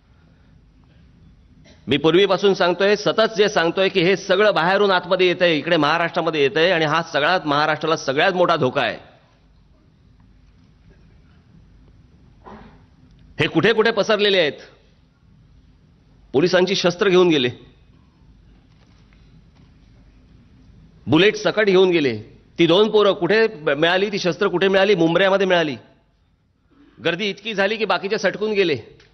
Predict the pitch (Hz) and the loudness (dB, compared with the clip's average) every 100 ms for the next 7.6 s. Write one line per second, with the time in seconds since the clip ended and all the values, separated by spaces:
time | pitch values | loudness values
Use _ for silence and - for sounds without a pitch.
0 | _ _ _ _ _ _ _ _ _ _ | _ _ _ _ _ _ _ _ _ _
1 | _ _ - 143 185 175 170 202 196 151 | _ _ -6 -2 -2 -2 -4 -4 -4 -6
2 | - _ _ _ _ _ _ _ _ _ | -18 _ _ _ _ _ _ _ _ _
3 | _ _ _ _ _ _ _ _ 165 170 | _ _ _ _ _ _ _ _ -4 0
4 | 226 247 226 220 190 180 151 117 - _ | 0 0 -2 -4 -2 -2 -2 -6 -20 _
5 | _ _ _ _ _ _ _ _ _ _ | _ _ _ _ _ _ _ _ _ _
6 | _ _ _ _ _ _ _ _ _ _ | _ _ _ _ _ _ _ _ _ _
7 | - 180 233 220 190 | -4 -2 0 -2 -4